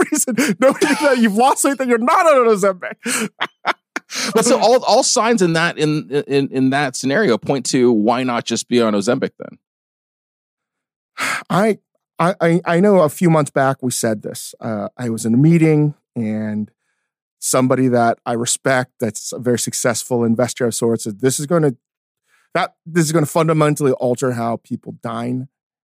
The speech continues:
Speaker 1: in America, how buy, people buy groceries in America."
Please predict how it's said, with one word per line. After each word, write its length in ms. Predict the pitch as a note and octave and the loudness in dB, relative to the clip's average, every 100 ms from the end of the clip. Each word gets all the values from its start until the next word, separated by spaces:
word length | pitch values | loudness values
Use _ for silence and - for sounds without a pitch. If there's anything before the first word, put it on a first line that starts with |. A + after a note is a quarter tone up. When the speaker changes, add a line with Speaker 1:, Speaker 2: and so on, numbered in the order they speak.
| _ _ | _ _
Speaker 1:
in 140 | C#3 B2 | -2 0
America, 540 | A#2+ A#2+ B2 C#3 C3 | 0 -2 -6 -10 -14
how 120 | - | -14
buy, 260 | G#2 - A2 | -12 -10 -10
people 260 | - A2+ A2+ | -10 -10 -10
buy 160 | A2 | -10
groceries 480 | A2 B2+ B2 - C3+ | -8 -4 -4 -4 -8
in 80 | C3 | -6
America." 460 | C3 B2+ B2+ E3+ | -4 -6 -6 -8